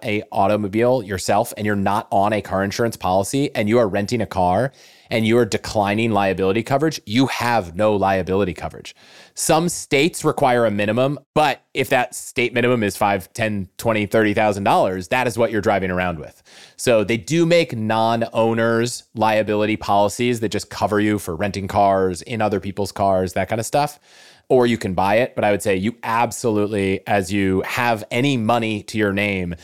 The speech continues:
that you do not want to lose, you wanna make sure you're taking the right precautions to protect that. Um, another one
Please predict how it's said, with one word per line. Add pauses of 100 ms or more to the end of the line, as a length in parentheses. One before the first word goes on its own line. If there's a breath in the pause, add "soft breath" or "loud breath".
(160 loud breath)
that
you
do
not
want
to
lose, (320 soft breath)
you
wanna
make
sure
you're
taking
the
right
precautions
to (180 loud breath)
protect
that. (300 soft breath)
Um, (180)
another
one